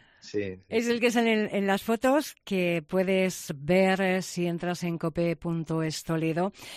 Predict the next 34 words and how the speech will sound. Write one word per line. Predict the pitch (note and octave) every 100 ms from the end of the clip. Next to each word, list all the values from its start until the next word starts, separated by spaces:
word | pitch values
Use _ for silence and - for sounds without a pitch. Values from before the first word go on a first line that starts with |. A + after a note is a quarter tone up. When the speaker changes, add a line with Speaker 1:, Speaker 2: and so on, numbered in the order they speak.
| - -
Speaker 2:
Y | - D#3+
te | E3 D#3+ D#3
recomendamos | D3+ D3+ D#3 E3 E3+
además | E3 D#3+ D#3+ E3
y | C#3
te | D3
pedimos | D3+ D#3+ E3
que, | - D#3
que | -
entres | D3+ D3+ D#3+
a |
verlo | D3+ D#3
porque | D3+ D3
son | E3+
preciosas | D#3 D#3+ - D#3 F3 D#3+ E3
de | D3+
esta | - D#3 D#3
familia | D3+ D#3 D#3 D#3 D#3
de | D3+
Nerea | D#3 F3 F3
y |
Fernando | E3+ E3 E3+ F3 F3
con | D#3+ E3
los | D#3+
niños. | F#3 F#3 F#3+ F#3
Ese | F3+ F#3
niño | F#3+ G#3 A3+ A#3+ -
mirando | G3 G3 G#3 A#3 A#3+
al | A#3
papá | A3 G#3 A#3 A3 - - - -
con | G3 F#3+
una | G#3 B3+ B3+
cara | A#3 A3+ A3+
de, | G#3+ A3